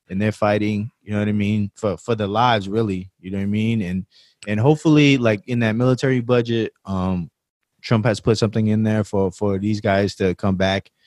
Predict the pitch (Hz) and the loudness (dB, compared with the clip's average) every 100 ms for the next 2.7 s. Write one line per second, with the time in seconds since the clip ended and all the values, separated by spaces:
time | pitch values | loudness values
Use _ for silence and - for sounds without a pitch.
0 | _ _ _ _ - 92 90 90 87 - | _ _ _ _ -4 0 2 0 -2 -4
1 | 95 95 92 87 98 98 92 101 95 107 | -4 -2 -2 -2 -4 -4 -4 -4 0 0
2 | 98 95 117 - 98 92 | 2 4 2 2 0 0